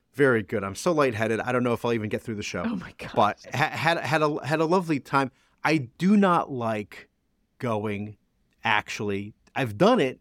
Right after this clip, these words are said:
Speaker 1: but I don't like going to Irish pubs on Saint Patrick's Day.
Speaker 2: Understandable.
Speaker 1: It is
Speaker 2: Yeah.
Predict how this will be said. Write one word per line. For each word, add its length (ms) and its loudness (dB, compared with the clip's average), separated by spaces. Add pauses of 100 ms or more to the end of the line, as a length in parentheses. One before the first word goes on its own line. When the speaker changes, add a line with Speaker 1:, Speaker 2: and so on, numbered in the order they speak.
Speaker 1:
but 100 -4
I 100 0
don't 240 -6
like 220 -6
going 300 -4
to 280 -6
Irish 600 -2
pubs 460 -4
on 280 -6
Saint 300 -6
Patrick's 460 -4
Day. 40 0
Speaker 2:
Understandable. 640 -4
Speaker 1:
It 60 -6
is 200 -10
Speaker 2:
Yeah. 220 -8